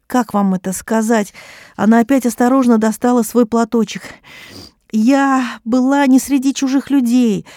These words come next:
Люди были все свои, но ведь меня все это время никто и по имени не знал. Все Костя, Костя.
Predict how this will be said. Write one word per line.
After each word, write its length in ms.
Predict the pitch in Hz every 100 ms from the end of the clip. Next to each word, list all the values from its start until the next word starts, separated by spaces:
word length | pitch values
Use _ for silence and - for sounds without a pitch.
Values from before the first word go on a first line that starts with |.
| - -
Люди 300 | - 262 254
были 460 | 240 277 262 254 220 _ _
все 200 | - 285
свои, 520 | - 262 294 302 302
но 140 | 240 247
ведь 280 | 247 - -
меня 600 | 220 262 285 311 285 214 _ _
все 360 | - - 302 294
это 180 | 254
время 340 | 254 285 320 269
никто 420 | 262 254 - 311
и 80 | 294
по 200 | - 302
имени 380 | 330 302 262 240
не 140 | 254
знал. 340 | 240 277 240
Все 220 | 190 - 175
Костя, 580 | - 294 294 262 -
Костя. 640 | 214 - 277 269 - -